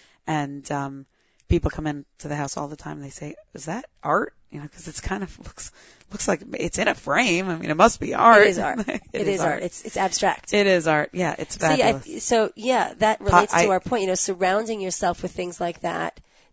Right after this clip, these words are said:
Speaker 2: that make you smile
Speaker 1: Make you
Speaker 2: when you walk
Speaker 1: happy.
Speaker 2: into a room.
Speaker 1: Pictures make me happy.
Speaker 2: Um, you know, why do people have pictures of their family at their desks at work?
Speaker 1: Yeah.
Speaker 2: Because you, you just take a glance there and,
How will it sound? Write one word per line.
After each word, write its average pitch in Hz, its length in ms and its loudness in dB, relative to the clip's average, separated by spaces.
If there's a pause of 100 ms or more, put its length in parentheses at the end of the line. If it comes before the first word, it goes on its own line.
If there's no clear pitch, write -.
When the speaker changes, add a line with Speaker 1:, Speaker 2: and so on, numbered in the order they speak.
Speaker 2:
that 190 160 -4
make 190 200 -6
you 175 60 -6
smile 175 440 0
Speaker 1:
Make 175 80 0
you 180 40 -4
Speaker 2:
when 180 80 0
you 175 60 -2
walk 175 120 4
Speaker 1:
happy. 151 100 -2
Speaker 2:
into 185 240 -4
a - 20 6
room. 170 40 4 (220)
Speaker 1:
Pictures 160 360 -2
make 160 200 -10
me 170 120 -12
happy. 147 400 -10
Speaker 2:
Um, 175 560 -6 (320)
you 240 140 -4
know, 185 220 0 (280)
why 190 180 4
do 190 60 -6
people 208 220 -2
have 214 120 -4
pictures 214 340 -6
of 190 120 -6
their 202 160 -2
family 202 480 -4
at 202 100 -8
their 208 140 -4
desks 220 320 -6
at 233 100 -4
work? 294 340 -6 (360)
Speaker 1:
Yeah. 165 160 -4
Speaker 2:
Because 185 280 -4
you, 208 160 -8
you 214 120 -10
just 214 180 -8
take - 160 -6
a 208 60 -6
glance 196 400 -6
there 214 300 -2
and, 208 180 -8